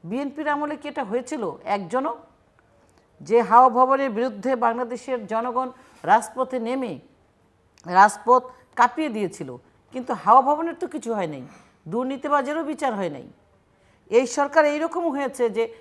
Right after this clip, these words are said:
বিএনপি থেকে অভিযোগ করেছে মন্ত্রী দুর্নীতি করেছে, সেই জন্য মন্ত্রীকে পদত্যাগ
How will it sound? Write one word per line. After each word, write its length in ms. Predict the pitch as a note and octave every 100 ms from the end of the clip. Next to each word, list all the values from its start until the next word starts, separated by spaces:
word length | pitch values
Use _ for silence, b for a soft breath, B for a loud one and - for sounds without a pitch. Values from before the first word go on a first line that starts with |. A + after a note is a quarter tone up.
| B -
বিএনপি 380 | G3+ C4 C4 D4+
থেকে 300 | D#4 D4+ D4
অভিযোগ 420 | G#3 A#3 B3+ E4+
করেছে 520 | C4+ A#3 - G#3+ G#3 B B -
মন্ত্রী 640 | G#3+ B3+ B3 B3+ F4+ G4 B B D#3+
দুর্নীতি 400 | C4 D#4+ D4+ B3+
করেছে, 360 | G#3 F#3 E3
সেই 160 | D#3+ C#4
জন্য 140 | C#4+
মন্ত্রীকে 420 | C4 C#4 C4+ C4
পদত্যাগ 380 | A#3 A#3 A3+ A3